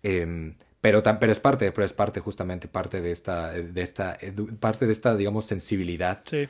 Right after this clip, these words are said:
Speaker 1: femenina que querían lograr, ¿no? Con, con, con los chigo.
Speaker 2: Ok.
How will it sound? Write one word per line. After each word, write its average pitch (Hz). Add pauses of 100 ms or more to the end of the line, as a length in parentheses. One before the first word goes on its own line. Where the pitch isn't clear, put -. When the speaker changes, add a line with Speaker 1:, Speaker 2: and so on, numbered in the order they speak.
(140)
Speaker 1:
femenina 95
que 87
querían 87
lograr, 85
¿no? 92
Con, 90 (220)
con, 87
con 87
los 80
chigo. 92 (240)
Speaker 2:
Ok. 131